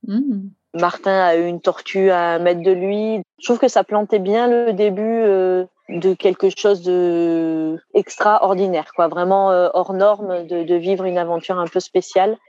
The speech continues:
Speaker 2: D'autant plus que là, pour le coup, il y avait vraiment peu de monde, vu qu'il est sur liste rouge de pas mal de mystères.
Speaker 1: Est-ce que, euh, dans, dans ce mois et finalement dans tous les autres qui ont suivi, euh, vous vous adaptez à la cuisine locale ?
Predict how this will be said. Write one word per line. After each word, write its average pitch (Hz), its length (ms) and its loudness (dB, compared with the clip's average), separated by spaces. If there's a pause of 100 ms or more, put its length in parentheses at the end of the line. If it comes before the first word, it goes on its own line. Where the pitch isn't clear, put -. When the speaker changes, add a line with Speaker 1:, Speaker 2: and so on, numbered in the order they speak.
(240)
Speaker 2:
D'autant 226 300 2
plus 262 240 -4
que - 80 0
là, 220 160 4
pour 226 140 -6
le 196 60 0
coup, 233 120 -6
il 220 60 0
y - 20 2
avait 180 140 0
vraiment 208 360 0
peu 226 160 -2
de 196 60 -4
monde, 226 320 0 (100)
vu 185 160 -2
qu'il 190 200 0
est 185 60 4
sur 175 220 -4
liste 175 280 -2
rouge 175 340 0
de 156 460 0
pas 165 100 0
mal 165 160 0
de 160 100 -2
mystères. 143 460 -6 (560)
Speaker 1:
Est-ce 254 220 -2
que, - 100 -12
euh, 247 500 -4
dans, 196 800 -6
dans 175 280 -10
ce - 160 -12
mois 196 380 -4
et 165 40 -6
finalement 170 420 -8
dans 170 140 -10
tous - 180 -16
les 170 240 -8
autres 190 240 -12
qui - 140 -16
ont 170 80 -10
suivi, 196 640 -8
euh, 175 400 -6
vous 180 140 -16
vous 202 180 -4
adaptez 190 500 -4
à 208 80 -6
la 175 120 -6
cuisine 202 440 -4
locale ? 196 640 -8